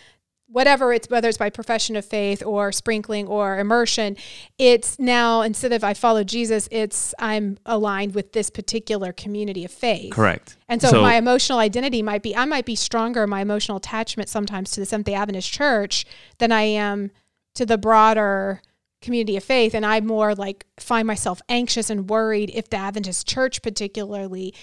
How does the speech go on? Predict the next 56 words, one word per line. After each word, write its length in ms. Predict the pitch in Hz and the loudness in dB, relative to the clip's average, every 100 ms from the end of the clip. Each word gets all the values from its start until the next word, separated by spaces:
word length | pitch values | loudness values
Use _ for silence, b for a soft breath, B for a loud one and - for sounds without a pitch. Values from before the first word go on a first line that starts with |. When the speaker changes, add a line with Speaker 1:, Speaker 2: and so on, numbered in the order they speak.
| B | B
Speaker 1:
isn't 300 | - 226 220 | -4 -2 -2
doing 500 | 214 214 202 196 196 | 0 -2 0 -2 -6
X, 300 | 190 208 - | -6 -8 -6
Y, 240 | 214 185 196 | -4 -2 -2
Z, 320 | 196 202 196 | -2 0 0
or 60 | 185 | -2
I 60 | |
want 280 | 190 214 214 | -2 -2 -2
them 200 | 214 202 | -2 -2
to 80 | 196 | -4
do 220 | 185 196 | -4 -4
this, 400 | 196 196 185 185 | -2 -2 -2 -4
or, 80 | 185 | -4
you 100 | 240 | -2
know, 80 | 208 | -2
that's 240 | 202 208 | 0 -2
where 180 | 208 208 | 0 4
Speaker 2:
Right, 200 | 220 208 | 6 6
Speaker 1:
I 60 | 233 | 4
am 100 | 226 | 2
Speaker 2:
like, 140 | - | 4
Speaker 1:
investing. 340 | 220 208 - 196 | 4 2 -4 2
Speaker 2:
right. 340 | 120 98 - | 2 2 0
So 120 | - | 2
not 220 | 120 139 143 | 6 6 4
the 80 | |
practice 720 | 120 - 143 139 - 85 - - | 0 4 4 2 0 -2 -4 -2
as 180 | 101 92 | 0 2
much 300 | 104 101 - | 4 4 2
as 500 | 87 90 87 87 - _ _ _ - | 0 0 0 -4 -8 _ _ _ -8
what 260 | 101 113 | 4 6
it 40 | 107 | 6
represents 760 | 98 98 85 98 65 - - - | 4 2 0 0 0 -6 -8 -4
is 120 | 92 | 0
what 140 | 90 | 0
I 60 | 85 | 0
was 380 | 80 76 - - _ | -2 -4 -8 -16 _
trying 380 | - 95 90 82 | -2 0 2 0
to 200 | 80 76 | -2 -2
allude 300 | 87 98 87 | 0 0 0
to. 180 | 80 76 | -4 0
And 180 | 107 120 | 4 4
yes, 240 | 85 - | 2 -2
you're 140 | 107 107 | 2 4
right. 260 | 85 - | 2 0
We 120 | 90 | -6
do 160 | 92 113 | -2 0
have 160 | 107 95 | 0 -2
profession 300 | 98 92 85 | -4 -4 -4
of 40 | |
faith 180 | 92 85 | -4 -2
or 40 | |
what 100 | 82 | 0
have 160 | 110 107 | 2 2
you, 140 | 90 b b b b - | -2 b b b b 2
but 360 | 107 104 - | 4 4 2